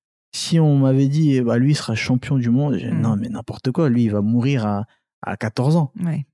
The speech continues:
Speaker 1: Euh, parce qu'il était, il, il habitait dans un quartier, euh, dans des quartiers très, très chauds aux États-Unis, euh, il volait, il faisait des cambriolages, il dealait, et cetera.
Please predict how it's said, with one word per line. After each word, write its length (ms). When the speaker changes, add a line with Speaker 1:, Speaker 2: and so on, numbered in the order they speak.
Speaker 1:
Euh, 420
parce 200
qu'il 160
était, 200
il, 540
il 100
habitait 340
dans 180
un 120
quartier, 460
euh, 180
dans 60
des 140
quartiers 280
très, 220
très 200
chauds 220
aux 60
États-Unis, 800
euh, 180
il 120
volait, 440
il 60
faisait 120
des 80
cambriolages, 760
il 80
dealait, 340
et 60
cetera. 320